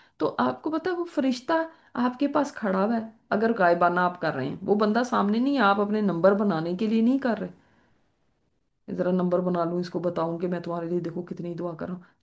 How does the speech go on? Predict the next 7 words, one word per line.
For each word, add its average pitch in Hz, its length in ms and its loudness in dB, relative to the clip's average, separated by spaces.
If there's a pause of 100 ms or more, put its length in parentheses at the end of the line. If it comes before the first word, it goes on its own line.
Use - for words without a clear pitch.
या 294 160 0 (120)
गायबाना। 240 640 4 (840)
तो 269 560 4 (2000)
दुआ 185 680 6
के 277 100 2
ऊपर 262 340 0
फरिश्ते, 277 1000 2